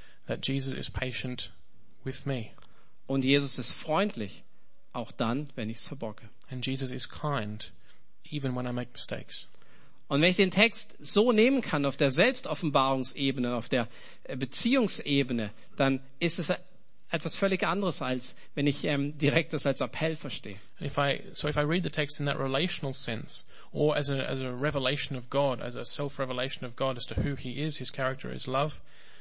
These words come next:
Speaker 1: then I, it has a completely different character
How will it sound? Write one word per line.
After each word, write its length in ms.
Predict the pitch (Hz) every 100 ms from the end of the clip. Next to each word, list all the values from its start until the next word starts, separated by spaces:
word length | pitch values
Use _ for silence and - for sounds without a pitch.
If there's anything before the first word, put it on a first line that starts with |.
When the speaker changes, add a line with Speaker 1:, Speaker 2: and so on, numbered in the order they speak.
| - -
Speaker 1:
then 380 | 131 131 131 147
I, 420 | 127 127 131 175 -
it 100 | 156
has 140 | 143
a 60 | 135 135 147 - -
completely 300 | 147 185 185
different 260 | 156 165 -
character 540 | 156 165 165 - 110